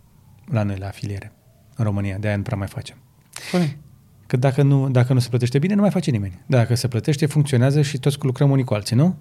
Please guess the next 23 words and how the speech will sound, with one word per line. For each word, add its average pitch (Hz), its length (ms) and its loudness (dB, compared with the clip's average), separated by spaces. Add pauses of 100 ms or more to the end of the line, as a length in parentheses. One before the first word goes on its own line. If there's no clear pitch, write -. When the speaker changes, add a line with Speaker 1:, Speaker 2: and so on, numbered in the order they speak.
Speaker 2:
Da. 277 200 -4 (1000)
Speaker 1:
Ok, 170 200 2 (280)
hai 170 140 -2
că 226 80 0
am 208 60 4
înțeles 156 220 4
câte - 160 -2
ceva. 110 320 -2 (720)
Sper - 180 0
că 185 80 2
ați 185 100 -2
înțeles 147 260 4
și 143 80 0
voi 113 140 2
câte 113 160 -2
ceva. 104 400 -2
Încercați 143 420 2
să 175 80 2
vă 151 160 4
educați, 127 340 0
încercați 127 360 2
să 151 60 2
învățați 110 640 -2